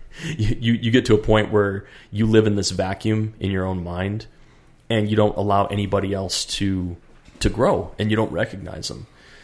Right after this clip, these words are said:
And I feel like that's an important thing that helps us to grow with our scene and still remain respected and, um, and have, like, a good rapport with everybody, is that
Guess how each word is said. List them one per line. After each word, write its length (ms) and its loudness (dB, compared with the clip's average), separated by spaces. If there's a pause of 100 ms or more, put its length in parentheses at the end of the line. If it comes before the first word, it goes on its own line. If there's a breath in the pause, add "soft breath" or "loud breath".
(280 loud breath)
And 340 0
I 100 -2
feel 200 2
like 160 4
that's 240 2
an 80 2
important 460 0
thing 360 -2
that 120 -2
helps 480 -2 (180)
us 300 0
to 140 0
grow 320 2
with 600 -6 (300)
our 160 -4
scene 520 -2 (120)
and 140 -6
still 440 0
remain 600 -4 (400)
respected 840 0 (680 soft breath)
and, 640 -4
um, 500 -8
and 120 -8
have, 180 0
like, 120 -4
a 60 -6
good 200 -2
rapport 380 2
with 120 -4
everybody, 540 -8
is 220 -8
that 280 -2